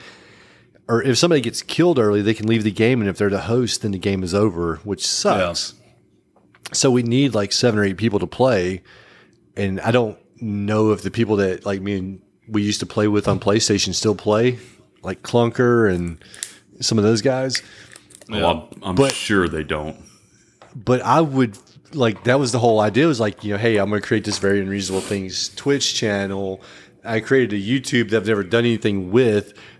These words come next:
Speaker 1: Like, we could do shit like this and post it. And I feel, I was like, "That'll be fun." So I was thinking about actually, since I got the quarry,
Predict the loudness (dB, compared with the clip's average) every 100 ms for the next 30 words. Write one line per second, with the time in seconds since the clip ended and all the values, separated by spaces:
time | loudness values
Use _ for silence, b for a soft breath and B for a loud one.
0 | -6 -6 -4 -2 0 2 2 2 0 -2
1 | -4 -4 -4 -6 -6 -6 -6 -10 -10 -6
2 | -4 -4 -4 -6 -6 -6 -6 -2 0 0
3 | -2 -2 0 0 -4 -10 -2 0 0 0
4 | 2 2 2 0 0 -2 -2 -4 -2 -2
5 | 0 -2 -4 0 2 4 2 -2